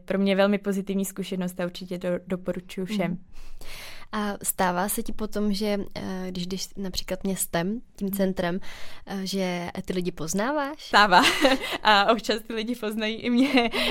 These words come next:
Speaker 1: Tak, eh, to je vlastně takové příjemné pak docela, eh,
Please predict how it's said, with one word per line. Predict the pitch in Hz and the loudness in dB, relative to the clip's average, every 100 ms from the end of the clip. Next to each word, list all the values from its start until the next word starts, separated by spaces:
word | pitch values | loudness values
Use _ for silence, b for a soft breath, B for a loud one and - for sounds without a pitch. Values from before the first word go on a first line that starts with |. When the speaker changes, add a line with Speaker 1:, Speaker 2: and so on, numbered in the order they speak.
| - | 2
Speaker 1:
Tak, | - 233 | 2 6
eh, | 220 208 202 | 8 8 8
to | 247 | 6
je | |
vlastně | 269 269 277 | 6 6 4
takové | 214 214 220 | 6 6 4
příjemné | - 190 196 196 180 | 4 4 6 8 6
pak | 185 196 | 6 6
docela, | 185 190 202 196 190 - | 4 2 4 6 6 4
eh, | 190 190 185 | 2 4 2